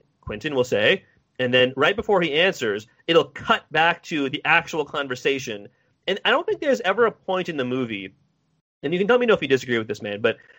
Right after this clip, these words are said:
I honestly don't think there's a point in the movie where you would watch it and say, "I'm confused about what time period we're in," or, "I'm confused as to what is going on." And the way they edit things together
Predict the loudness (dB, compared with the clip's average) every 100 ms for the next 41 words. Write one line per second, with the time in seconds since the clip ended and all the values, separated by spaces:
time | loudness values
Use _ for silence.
0 | _ 2 2 2 0 -2 -4 -6 -6 -6
1 | -8 -6 -8 -8 -8 -6 -8 -8 -4 0
2 | 0 -2 -8 _ _ _ -12 -4 0 2
3 | 2 2 -2 -4 2 2 2 0 -2 -2
4 | -2 -6 -4 2 4 6 4 0 -2 -2
5 | 0 0 0 0 0 -2 -8 _ _ 0
6 | 2 0 -4 -2 -2 0 0 -2 0 2
7 | 2 2 0 0 0 -4 -6 -8 -14 _
8 | _ _ -2 0 -2 2 2 4 2 2
9 | 0 0 -4 -8 -6 2 2 4 0